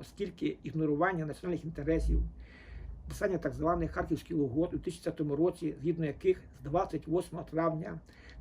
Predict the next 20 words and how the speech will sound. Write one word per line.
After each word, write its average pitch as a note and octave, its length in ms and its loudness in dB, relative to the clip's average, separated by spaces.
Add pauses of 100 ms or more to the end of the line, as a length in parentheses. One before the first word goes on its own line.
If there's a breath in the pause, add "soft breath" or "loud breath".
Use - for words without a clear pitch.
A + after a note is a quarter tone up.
тисяча F3+ 280 0
сімнадцятого D3+ 640 -2
року E3 400 2 (580 loud breath)
подовжилося D#3 800 4 (320)
на D3+ 100 -2
двадцять D#3+ 340 4
п'ять - 220 -2
років F3 380 2 (120)
дія D#3+ 500 2
міждержавної D3+ 800 2 (340)
договору D3 480 2
між D3+ 200 2
Україною D#3 640 4
та D3+ 140 0
Російською D#3 560 -2
Федерацією D3 580 -2
щодо E3 320 -2
перебування D3+ 520 2
військових C#3+ 360 0
баз D#3+ 320 0